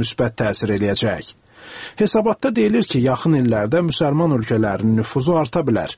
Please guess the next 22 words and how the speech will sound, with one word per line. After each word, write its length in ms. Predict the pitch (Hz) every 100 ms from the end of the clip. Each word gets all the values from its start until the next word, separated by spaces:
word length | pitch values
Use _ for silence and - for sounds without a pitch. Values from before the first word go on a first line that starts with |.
| - - - -
Bu 100 | 220
da 80 | 240 190
əsasən 420 | 220 196 214 190
onların 400 | 156 135 151 160
iqtisadi 520 | - - 156 156 165
gücünün 360 | 127 113 107 104
artması 480 | 107 - 107 -
ilə 160 | 113 107 101
bağlıdır. 560 | 107 98 95 101 82 - _ - -
Yaxın 320 | - 170 190 165
gələcəkdə 540 | 139 120 120 113 175
sürətlə 460 | - 156 160 151 135 117
inkişaf 340 | - 143 123 123
eləyən 240 | 117 113
ölkələr 480 | 110 107 120 117 110
sırasına 600 | - 117 107 - 165 175 - - -
Bangladeş, 640 | 185 170 160 147 151 131
Misir, 420 | 123 117 - 139 139
İndoneziya, 760 | 131 120 110 113 135 123 131
İran, 380 | - 120 120 127
Pakistan 580 | 120 113 - - 131 127
və 140 | 117